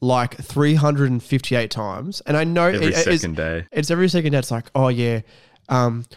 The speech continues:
Speaker 1: yeah, I probably won't have a big one." You're like that kid. Okay, he's, like, at work. This guy's, this guy's like, "Oh,"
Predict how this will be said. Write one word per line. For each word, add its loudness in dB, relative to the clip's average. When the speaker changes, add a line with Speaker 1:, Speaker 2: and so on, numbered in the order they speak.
Speaker 1:
yeah, 2
I 4
probably 2
won't 4
have 4
a 2
big 0
one." 0
You're 0
like 2
that -2
kid. -4
Okay, -4
he's, 0
like, -6
at -4
work. 0
This -4
guy's, 0
this -6
guy's 0
like, -2
"Oh," -4